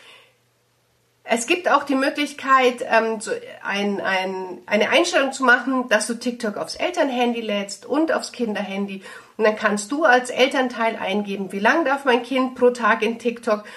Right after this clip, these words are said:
mit wem darf's Kontakt haben und so weiter. Das kannst du dich auch einlesen, dieses Wellbeing-Einstellung. Und dort kannst du dann gerade am Anfang dein Kind einfach ein bisschen unterstützen, weil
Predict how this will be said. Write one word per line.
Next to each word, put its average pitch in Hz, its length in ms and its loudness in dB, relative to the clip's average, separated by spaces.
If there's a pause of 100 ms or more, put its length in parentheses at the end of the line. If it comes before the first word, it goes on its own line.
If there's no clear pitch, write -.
(160)
mit 240 200 2
wem 285 220 4
darf's 262 280 2
Kontakt 262 600 -2
haben 226 300 4
und 226 180 -6
so 202 100 -6
weiter. 269 460 2 (400)
Das 233 220 2
kannst 240 340 2
du 233 40 -6
dich 214 280 -10
auch - 240 4
einlesen, 226 960 0 (220)
dieses 196 340 -6
Wellbeing-Einstellung. 226 1400 2
Und 208 200 -4
dort 185 180 -8
kannst 202 300 -4
du 214 60 -8
dann 202 460 -2
gerade 226 240 4
am 277 140 4
Anfang 277 400 2
dein 220 160 2
Kind 240 260 -2
einfach 208 280 -6
ein 208 80 -4
bisschen 208 220 -6
unterstützen, 202 680 -6
weil 185 180 -6